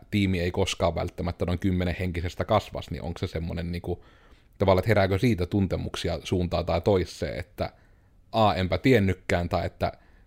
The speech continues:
voi helvetti, olisipa maailman isoin tiimi, että voisi vaan maata riippumatossa, vai niinku, että vähän niinku, että herääkö siitä mitään tunnelmia sitten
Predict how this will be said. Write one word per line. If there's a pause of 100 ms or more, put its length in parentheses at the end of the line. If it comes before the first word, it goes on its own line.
(280)
voi
helvetti,
olisipa
maailman
isoin
tiimi,
että
voisi
vaan
maata
riippumatossa, (800)
vai
niinku,
että (800)
vähän
niinku,
että
herääkö
siitä
mitään
tunnelmia
sitten